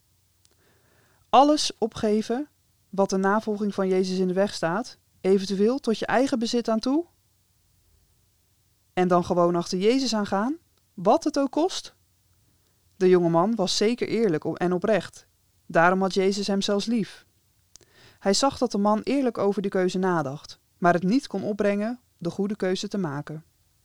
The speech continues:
Oprechtheid is inderdaad niet voldoende. De jonge man stond voor de keuze: zijn fysieke rijkdom of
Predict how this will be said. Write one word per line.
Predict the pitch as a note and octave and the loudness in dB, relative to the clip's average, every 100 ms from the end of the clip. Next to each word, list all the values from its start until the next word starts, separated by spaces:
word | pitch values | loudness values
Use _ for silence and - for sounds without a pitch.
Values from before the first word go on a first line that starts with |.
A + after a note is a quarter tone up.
| - - - - - - _ _ - | -20 -20 -20 -20 -20 -20 _ _ -2
Oprechtheid | F3+ F#3+ A#3+ - D#3 E3 | 0 4 2 2 0 0
is | E3+ | -2
inderdaad | E3+ E3 E3+ G3+ | 0 2 2 2
niet | G#3+ | -2
voldoende. | - G#3 G#3 D#3 C#3 - _ _ _ _ _ | -2 -2 -2 -2 -6 -16 _ _ _ _ _
De | F#3 F#3 | 2 4
jonge | G3+ G3+ | 6 2
man | A3 G3+ G3 | 2 2 0
stond | - G3+ F#3 | -4 -4 -2
voor | F#3 | -2
de | F#3 | 0
keuze: | A3 F#3 E3+ D#3+ E3 _ _ - _ _ _ | 2 2 0 -10 -12 _ _ -20 _ _ _
zijn | - F#3 F3 | -6 -2 0
fysieke | F3 - B3 G3 | 0 -2 0 2
rijkdom | E3 F#3 F#3+ G#3 C#4+ _ _ _ - | 2 0 0 -2 -2 _ _ _ -2
of | D4+ - - | -2 -2 -18